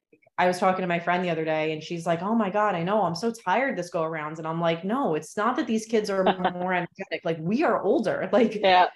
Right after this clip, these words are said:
Speaker 1: she's the
Speaker 2: And
Speaker 1: same
Speaker 2: it's just
Speaker 1: age split
Speaker 2: harder.
Speaker 1: as me. And, like, it's just, no, it's not the kids are different. It's us. <laughs> Like, we are the ones that are exhausted. Like, it's
Speaker 2: Yep.
Speaker 1: just, it's too much now.
Speaker 2: Totally. And like you said, like, it's, it's not even,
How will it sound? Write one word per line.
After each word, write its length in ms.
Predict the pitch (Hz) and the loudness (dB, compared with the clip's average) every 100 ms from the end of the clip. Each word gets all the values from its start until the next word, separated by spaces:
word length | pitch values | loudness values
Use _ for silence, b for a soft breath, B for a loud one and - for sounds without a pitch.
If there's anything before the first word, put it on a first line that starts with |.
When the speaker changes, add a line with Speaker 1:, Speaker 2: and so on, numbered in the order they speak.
| - | -10
Speaker 1:
she's 240 | - 247 | -2 -2
the 120 | 233 - | -2 2
Speaker 2:
And 120 | 196 | 4
Speaker 1:
same 20 | |
Speaker 2:
it's 140 | 247 247 | 6 4
just 140 | 240 | 4
Speaker 1:
age 80 | 233 | 6
split 300 | 170 190 214 | 4 6 4
Speaker 2:
harder. 120 | - _ | 0 _
Speaker 1:
as 120 | - - | -12 -6
me. 100 | 170 | -6
And, 100 | 185 - | -6 -8
like, 400 | 170 175 - - | -6 -6 -10 -2
it's 240 | 202 208 - | 0 2 2
just, 240 | 226 220 | 2 2
no, 280 | 202 247 180 | 2 4 2
it's 180 | 175 - | 0 -2
not 260 | 202 - | 0 0
the 120 | 240 - _ | -4 -10 _
kids 180 | 269 226 | -4 0
are 80 | 190 | 0
different. 360 | 170 160 165 | -2 -4 -4
It's 160 | 170 175 | -4 -2
us. 380 | 170 196 165 - | 2 2 2 -4
<laughs> 20 | |
Like, 200 | 202 - | -4 -4
we 400 | 202 185 220 226 | -6 -4 -2 0
are 160 | 220 208 | 2 2
the 80 | 190 | 0
ones 260 | 190 196 | -2 -2
that 100 | 185 | -2
are 120 | 175 170 | -4 -4
exhausted. 680 | 170 165 175 - - - | -4 -2 -2 -4 -10 -12
Like, 240 | 156 147 156 | -10 -10 -10
it's 220 | 151 - | -12 -2
Speaker 2:
Yep. 60 | 180 | 4
Speaker 1:
just, 320 | 180 - - | 4 4 -6
it's 160 | - | -16
too 300 | - - - | -18 -16 -10
much 260 | 196 226 370 - | -6 -4 -6 -12
now. 300 | 123 123 - _ _ _ _ | -14 -14 -16 _ _ _ _
Speaker 2:
Totally. 300 | 233 214 170 | 0 2 2
And 220 | - 208 240 | 2 2 2
like 180 | 262 262 | 2 0
you 80 | |
said, 200 | 233 170 | 0 0
like, 180 | 135 165 | 0 -4
it's, 280 | 185 - - _ _ - | -6 -10 -20 _ _ -8
it's 180 | 202 196 | -6 -2
not 260 | 208 208 | 0 2
even, 540 | 240 254 254 196 180 | 2 2 0 0 -4